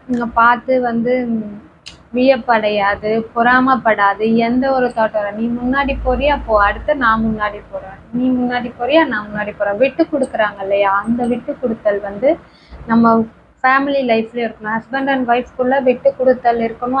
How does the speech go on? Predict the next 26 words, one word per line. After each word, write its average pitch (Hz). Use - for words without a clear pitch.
அண்டர்ஸ்டாண்டிங் 226
இருக்கணும். 240
அது 220
ரெண்டும் 240
இருந்துச்சுனாலே 240
லைஃப் 226
ரொம்ப 220
சூப்பரா, 233
ஹாப்பியா 208
இருக்கும். 190
இந்த 233
ஸ்லிப்பர் 262
போட்டுட்டு 226
நம்ம 240
நிறைய 233
டிராவல் 214
பண்ணலாம். -
போற 254
வழியில 220
நிறைய 214
அசிங்கம் 220
இருக்கலாம், 190
கல் 240
இருக்கலாம், 208
மண் 240
இருக்கலாம், 202